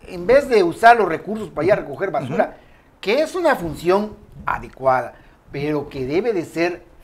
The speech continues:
Speaker 1: fuera de horario de trabajo, porque incluso los de
Speaker 2: Ujú.
Speaker 1: bienestar incluso promovieron en sus cuentas
Speaker 2: Sí.
Speaker 1: que habían sido obligados a ir a
Speaker 2: Sí,
Speaker 1: barrer la calle en
Speaker 2: es
Speaker 1: horas
Speaker 2: cor-,
Speaker 1: de trabajo.
Speaker 2: es correcto.
Speaker 1: Uno, si en horarios de trabajo, no hacerlo.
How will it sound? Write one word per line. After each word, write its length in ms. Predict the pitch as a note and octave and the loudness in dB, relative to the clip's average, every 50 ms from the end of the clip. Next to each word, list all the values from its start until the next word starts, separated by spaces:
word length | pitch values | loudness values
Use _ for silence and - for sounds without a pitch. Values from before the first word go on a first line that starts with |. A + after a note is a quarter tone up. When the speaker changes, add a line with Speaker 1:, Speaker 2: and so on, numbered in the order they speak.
| - - | -12 -8
Speaker 1:
fuera 360 | B2+ B2+ C3+ E3 G3 A3 G#3+ | -4 -2 0 2 4 4 4
de 60 | F#3+ D3+ | 4 2
horario 460 | A#2+ A#2+ A#2+ C3+ D3+ E3 F3 F3 E3+ | -4 -4 -2 0 0 0 0 -2 -4
de 100 | E3 E3 | -6 -6
trabajo, 380 | - E3 E3 F#3+ B3 - A3+ - | -4 -2 0 0 -2 -2 -6 -10
porque 160 | C#3 C3 C3 | -14 -14 -14
incluso 420 | C3 - F#3+ B3 F4 - - F#3+ | -12 -12 -8 -8 -8 -6 -6 -6
los 140 | D#3 D3 D3 | -6 -4 -6
de 60 | D3 | -6
Speaker 2:
Ujú. 80 | D3 C3 | -6 -6
Speaker 1:
bienestar 640 | C#3+ D3 D3 C#3+ C#3+ C#3 C3+ - - - C#4+ D4+ A#3+ | -6 -6 -6 -6 -8 -10 -12 -8 -4 -2 -2 -2 -2
incluso 380 | F3 E3 A#3+ B3+ C#4 G#3 G#3+ | -4 -8 -8 -10 -10 -10 -10
promovieron 680 | D3+ - F3 D#3+ D3+ D3+ D3+ D#3 G3+ B3+ C#4+ C#4 A#3+ F#3 | -8 -6 -6 -6 -4 -6 -8 -6 -2 0 0 0 0 -4
en 80 | E3 D3+ | -10 -12
sus 140 | C#3 C#3+ C3+ | -12 -14 -8
cuentas 420 | - G#3+ C4 D4+ - - F3+ - - | -4 -4 -4 -4 -4 -8 -8 -8 -8
Speaker 2:
Sí. 260 | - E3 F3 A3+ C4+ - - | -8 -8 -8 -8 -10 -8 0
Speaker 1:
que 120 | - F#3 F#3+ | 4 8 8
habían 360 | G3 G#3 C4 C4+ B3 G#3+ F3 | 8 8 6 4 0 0 -4
sido 440 | D3+ G#3 A#3+ B3 A#3+ A3 F#3+ F#3 - - - _ - | -4 -4 0 2 2 0 0 -2 -12 -20 -20 _ -2
obligados 720 | F#3+ F#3 F#3 F3+ F#3 F3+ F#3 G#3+ A#3+ B3+ B3 G#3+ - F#3+ | 0 0 2 2 2 6 8 8 8 8 8 6 4 4
a 100 | F3+ F3 | 4 4
ir 160 | G#3 A#3+ A#3 | 4 6 6
a 60 | G#3+ F3+ | 6 8
Speaker 2:
Sí, 80 | E3+ A#3 | 8 6
Speaker 1:
barrer 200 | C4+ - A#3 A#3 | 6 4 4 2
la 160 | G#3+ F#3 - | 2 2 2
calle 280 | - B3 C#4 C4 B3+ A3 | 0 0 0 2 2 0
en 60 | D3 G3 | 2 4
Speaker 2:
es 40 | |
Speaker 1:
horas 180 | G#3 A#3 A3 G3 | 4 6 6 6
Speaker 2:
cor-, 80 | E3+ D#3+ | 4 2
Speaker 1:
de 40 | - | -2
trabajo. 380 | D#3+ C#3+ C#3 C#3 C#3 - - | 0 0 2 2 2 2 0
Speaker 2:
es 160 | D3 D#3 D#3 - | -2 -4 -6 -6
correcto. 440 | - E3+ D#3 D#3+ D#3+ - - - - - _ _ - _ _ _ _ - E3+ | -6 -8 -8 -8 -10 -14 -18 -20 -20 -20 _ _ -20 _ _ _ _ -8 -4
Speaker 1:
Uno, 360 | F3 - F#3+ E3+ C#3+ A#2 - - _ _ - - - - _ _ _ | -2 -2 -2 -2 -6 -10 -12 -18 _ _ -20 -20 -20 -20 _ _ _
si 400 | - - - F#3+ F#3+ F#3+ G3+ G3+ | -20 -14 -8 -4 0 2 4 4
en 100 | F#3+ F#3+ | 4 4
horarios 460 | G3 G3 G3+ A#3 C4+ D4+ D#4 C#4+ A#3+ G3 | 4 6 6 8 6 6 6 4 2 2
de 100 | G3 - | 0 2
trabajo, 680 | - F3+ F3 F#3 B3 D4+ E4 D#4+ C#4+ A#3+ G3+ - - - - - - - - - | 4 6 6 8 6 4 2 2 2 0 0 0 -2 -10 -20 -20 -20 -20 -20 -16
no 360 | C#3+ C#3 C3+ C3+ D#3 E3+ F#3 | -12 -10 -6 -2 2 6 6
hacerlo. 500 | F3+ E3+ - - D#3 D#3 D#3 D3 B2+ - | 6 4 4 0 0 0 0 -2 -6 -10